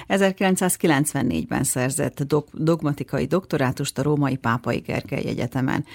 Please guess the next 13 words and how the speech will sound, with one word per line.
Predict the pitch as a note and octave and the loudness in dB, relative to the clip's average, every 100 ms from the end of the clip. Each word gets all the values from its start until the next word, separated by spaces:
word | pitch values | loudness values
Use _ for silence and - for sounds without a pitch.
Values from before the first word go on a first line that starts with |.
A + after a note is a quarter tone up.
| - - | -20 -6
Kétezer | C3+ - D#3+ G3 G#3 | -6 -2 -2 0 0
és | F#3+ | 0
kétezer-négy | - D3+ C#3+ C#3+ D3 D3+ D3 C#3 - | 0 -2 -2 0 0 2 2 0 -2
között | F3 G#3+ A3+ F#3+ | -2 0 -2 -2
a | |
Szentszék | - E3 D#3 D#3 D3+ | 0 2 2 -2 0
nemzetközi | D#3 D3 C#3+ - C#3 C#3 | 2 2 -2 -4 -4 -2
szervezetek | - C#3 C#3 C#3+ C3+ C3+ | 0 0 0 -2 -4 -2
mellett | D3+ C#3 C3+ - | 0 0 0 0
működő | D#3+ D#3 C#3 | 0 0 -2
bécsi | D3 E3 D#3+ - - | -2 0 0 -2 0
állandó | D3+ D3+ C#3+ - | 4 4 4 0
képviseletének, | - D#3+ - D3 D3 D3 C3+ C#3+ D3 - | -2 -6 -4 -2 -2 -2 -2 -2 -2 -4